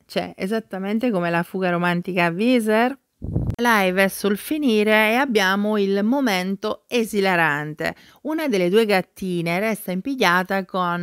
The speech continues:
l'unghietta nel cuscino del divano e Davide si scompiscia letteralmente senza alcun ritegno e c'è l'intervento della signora Luciana che gli chiede: "Ma stai a ridere per questo?" Cioè, finisce in meno di due secondi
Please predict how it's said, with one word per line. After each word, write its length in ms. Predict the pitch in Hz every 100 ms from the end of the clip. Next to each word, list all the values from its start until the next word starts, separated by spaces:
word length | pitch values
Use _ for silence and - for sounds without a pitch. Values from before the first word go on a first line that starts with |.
| 175
l'unghietta 840 | 214 277 247 196 185 180 _ 196
nel 220 | 196 190 185
cuscino 440 | 254 - 196 180
del 220 | 175 175
divano 640 | 180 175 170 160 170 175 175 - -
e 200 | - 311
Davide 540 | 240 208 170 170 170 175
si 200 | 277 247
scompiscia 800 | - 180 175 170 214 175 - 170
letteralmente 1000 | 208 - 185 226 214 170 160 160 175 - - _
senza 320 | - 320 320
alcun 340 | 311 - 302
ritegno 640 | 240 220 214 190 175 175 175 -
e 80 | -
c'è 160 | - 226
l'intervento 640 | 196 254 240 190 175 190
della 240 | 220 175
signora 400 | - 196 233 277
Luciana 720 | 349 - 220 180 180 185 202
che 180 | 196 226
gli 160 | 214 175
chiede: 340 | 175 151 151
"Ma 160 | 196 262
stai 200 | - 233
a 40 |
ridere 380 | 202 220 202 185
per 180 | 180 170
questo?" 760 | 208 233 196 - - 180 180 - _ _ _
Cioè, 240 | - 190
finisce 400 | - 240 254 -
in 80 | 202
meno 220 | 226 208
di 100 | 180
due 160 | 202 262
secondi 840 | 302 277 202 190 185 190 202